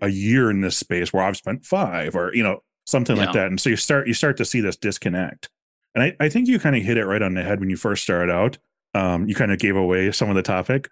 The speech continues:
Speaker 1: which is
Speaker 2: Oh.
Speaker 1: s-, some of these things come from, um, a lack of trust,
Speaker 2: Yeah.
Speaker 1: a lack of, a lack of respect, or misaligned expectations.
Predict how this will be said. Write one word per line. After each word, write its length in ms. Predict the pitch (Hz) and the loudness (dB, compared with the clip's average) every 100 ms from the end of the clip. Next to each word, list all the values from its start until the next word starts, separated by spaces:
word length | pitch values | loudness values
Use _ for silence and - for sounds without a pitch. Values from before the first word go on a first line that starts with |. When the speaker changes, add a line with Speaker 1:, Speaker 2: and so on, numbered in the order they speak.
| - | -6
Speaker 1:
which 200 | 101 - | -4 0
is 280 | 98 95 170 | 0 2 0
Speaker 2:
Oh. 180 | 240 _ - | -2 _ -8
Speaker 1:
s-, 100 | 147 - | -6 0
some 220 | 131 131 | 0 2
of 80 | 123 | 2
these 160 | 110 | 2
things 260 | 117 107 107 | 0 0 0
come 220 | - 101 | -2 -2
from, 600 | - 98 92 90 85 95 - | -2 0 0 0 -2 -4 -4
um, 460 | 90 87 82 78 _ _ _ | -2 0 -2 -6 _ _ _
a 80 | 104 | 0
lack 240 | 95 95 95 | 0 0 -4
of 80 | |
trust, 560 | - 113 139 165 - - _ - | -4 0 0 -2 -6 -14 _ -2
Speaker 2:
Yeah. 240 | 101 95 | -2 0
Speaker 1:
a 60 | 110 | 0
lack 280 | 104 104 107 | 2 2 0
of, 280 | 104 90 - _ | 0 -2 -8 _
a 80 | 107 | -2
lack 220 | 101 104 | 0 0
of 100 | 92 | -2
respect, 680 | 95 - - 123 165 - - _ _ _ _ | -2 -4 -2 0 0 -4 -16 _ _ _ _
or 520 | 113 104 101 98 92 82 | 0 2 2 2 0 -2
misaligned 580 | 101 107 - 98 95 95 | -2 -2 0 0 2 0
expectations. 960 | 90 - 80 - 73 - - - - | 0 -4 -6 -6 -6 -6 -8 -12 -16